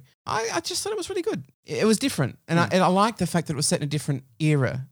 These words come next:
Speaker 1: because the future's set. So they can't do anything to ruin what's already happened.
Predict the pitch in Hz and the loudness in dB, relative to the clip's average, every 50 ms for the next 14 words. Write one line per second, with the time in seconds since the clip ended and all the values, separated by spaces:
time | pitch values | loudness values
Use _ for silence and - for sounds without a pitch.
0 | _ - 147 165 160 - 170 156 151 151 147 147 - - - - _ _ _ _ | _ 0 2 2 4 6 6 6 6 6 4 2 0 -2 -4 -6 _ _ _ _
1 | - 151 156 - 220 226 180 - 180 156 139 - - 175 127 - - _ _ _ | 0 0 0 2 2 0 2 4 4 4 4 4 4 4 2 2 0 _ _ _
2 | _ - - - 165 160 165 - - 190 190 190 - 165 170 175 165 165 170 165 | _ -8 -2 2 2 2 2 2 2 2 2 2 0 2 2 4 4 6 4 2
3 | 165 - 170 156 151 151 151 156 - - - 143 135 143 165 170 147 131 113 123 | 2 2 0 0 0 0 -2 -4 -4 0 0 0 2 4 4 4 6 6 4 4
4 | 139 202 - - - _ _ _ _ _ _ 147 143 143 - - 151 139 139 135 | 2 0 -2 -8 -18 _ _ _ _ _ _ -4 -2 -2 0 4 4 6 6 6
5 | 127 143 151 139 - 113 92 110 190 - - | 6 6 6 6 4 0 -2 -2 -4 -6 -8